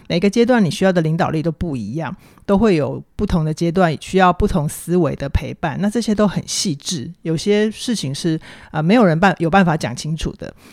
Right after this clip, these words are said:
但是在凯宇的全方位职涯思维里面，他就能够，呃，用很有系统的方法陪伴你了解。有时候你很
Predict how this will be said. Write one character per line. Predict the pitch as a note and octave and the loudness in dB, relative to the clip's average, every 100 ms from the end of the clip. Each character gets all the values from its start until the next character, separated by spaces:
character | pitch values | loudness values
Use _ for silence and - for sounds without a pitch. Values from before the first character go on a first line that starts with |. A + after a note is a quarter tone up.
| - | -4
但 | D4+ C4 | 0 0
是 | C#4 A3+ | 0 0
在 | - A3+ D#3 | 2 2 0
凯 | - F3 | -4 2
宇 | A3+ F#3 | 4 4
的 | D#3+ | 2
全 | D#3 - E3+ | -2 0 0
方 | G3 G#3 | 2 4
位 | A3+ | 4
职 | F#3 D3 | 2 -2
涯 | D#3+ C#3+ | -2 -4
思 | - F3 | -2 0
维 | D#3 | 0
里 | D3+ | 0
面， | D#3 E3+ | -2 -2
他 | F#3 | 0
就 | F#3+ G3+ | 2 2
能 | E3 | 0
够， | C#3+ F3 D#3+ - - | 0 0 0 -6 -12
呃， | C#3+ C#3+ C#3 F#3 | -6 -4 -4 2
用 | G3 E3 | 2 2
很 | - D#3+ | 0 4
有 | F#3+ | 4
系 | D#3 G#3+ | 4 2
统 | F3 C#3 | 2 0
的 | |
方 | - D#3+ | -2 -2
法 | D#3+ D3+ | -2 -4
陪 | - D#3+ | -4 -2
伴 | G3 | -2
你 | D3 | -2
了 | F#2 A#2+ D3 | -6 -6 -6
解。 | - E3 - - - - - | -6 -8 -10 -20 -20 -20 -4
有 | E3+ | 0
时 | F3 G3+ | 2 2
候 | F#3 C#4 A3+ | 2 2 4
你 | F#3+ G3 | 4 2
很 | F#3 D#3+ D3+ D3 | 0 -2 -4 -8